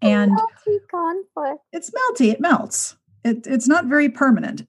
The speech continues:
Speaker 2: And forced proximity, the, the, the tension of forced proximity is found partially in the idea that the person you are with the person you're with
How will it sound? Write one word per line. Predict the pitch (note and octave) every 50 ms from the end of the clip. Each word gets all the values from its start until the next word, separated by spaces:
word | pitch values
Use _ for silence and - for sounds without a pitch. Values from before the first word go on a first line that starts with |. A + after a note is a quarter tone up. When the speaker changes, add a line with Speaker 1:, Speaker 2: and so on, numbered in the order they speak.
| -
Speaker 2:
And | A#3 A#3 A#3 A3+ A3+
forced | - - C#4+ D4+ E4 - -
proximity, | - D#4 C#4+ B3+ C4 - - C4+ C#4 C4 G#3+ F3+ E3 G3+ G3+ A3+ -
the, | - G#3+ -
the, | G#3+ F#3 G3+ - - -
the | - F#3+ G3+
tension | G3 - - - C4+ D4 F#4+ - - C4 G#3
of | G3 -
forced | - G3 F#3 F#3+ - -
proximity | - G#3 F#3 G3 - - C#4+ D4+ D#4 C4 G#3+ F3+ E3 - - -
is | F#3+ F3+ F3 F3 E3+ F#3 - _ - - - - - _ _ _ _ _ _ _ _ _ _ -
found | B3 C4 C4+ C4 A#3+ A3+ -
partially | - - C4+ E4+ E4 - - A#3 G3
in | F#3+ F#3+
the | F#3 F3+
idea | F3 F3 E3 - E3+ E3+ E3+ E3 E3 D#3+ D#3+ -
that | E3 E3 E3 D#3+ D#3 - A3 _ _ _ _ _ _ _ _ _ _ _ _ _ _ _ _ _ _ _ _ _ _ _ _ _ -
the | A3
person | A3 - - - C#4 D#4+ E4 E4 - F4+ E4+ D#4
you | C#4 B3+ A#3+ A#3 A#3
are | - G3 F#3+ F#3+ F#3+ F#3 F3+ F3+ - -
with | G3+ G3 G3
the | - F#3+
person | - - - G3+ G3+ - A#3 G#3 F#3+
you're | F#3 F#3+ F#3
with | F#3 E3+ E3+ E3 D3+ E3 - - -